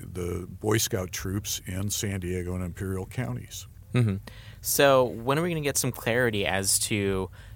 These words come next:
Speaker 2: kind of how this affects the hierarchy of the Boy Scouts? Because I can imagine in each lawsuit, it's possible one could be against the massive organization, one could be about a local council, it can vary.
Speaker 1: Yeah, just about all the lawsuits are filed at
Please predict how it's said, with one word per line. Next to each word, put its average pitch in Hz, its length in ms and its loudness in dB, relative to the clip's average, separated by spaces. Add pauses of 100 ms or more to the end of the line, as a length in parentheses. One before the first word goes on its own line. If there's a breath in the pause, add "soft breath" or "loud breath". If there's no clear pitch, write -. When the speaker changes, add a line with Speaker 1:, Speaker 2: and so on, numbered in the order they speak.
(120)
Speaker 2:
kind 117 260 4
of 110 80 4
how 113 160 8
this 104 220 0
affects 104 360 2
the 101 100 -2
hierarchy 101 680 4
of 98 200 -4
the 104 80 0
Boy 90 220 -2
Scouts? 82 380 -2
Because 95 280 -2
I 98 80 0
can 101 100 0
imagine 101 320 0
in 92 80 -4
each 90 160 -4
lawsuit, 101 540 0 (420 loud breath)
it's - 140 -10
possible 87 520 0
one 87 220 -2
could 87 160 -12
be 87 160 0
against 85 460 -2
the 85 300 -2 (240)
massive 120 380 0
organization, 110 640 -2
one 98 140 -2
could 92 100 -12
be 95 120 0
about 87 260 0
a 82 60 -4
local 90 220 -8
council, 101 540 0
it - 80 -6
can 82 140 -10
vary. 92 440 -2 (1160 loud breath)
Speaker 1:
Yeah, 147 160 10
just 139 220 2
about 156 220 10
all 123 320 8
the 104 320 2
lawsuits 107 640 4
are 98 160 -2
filed 101 580 4 (200)
at 104 180 2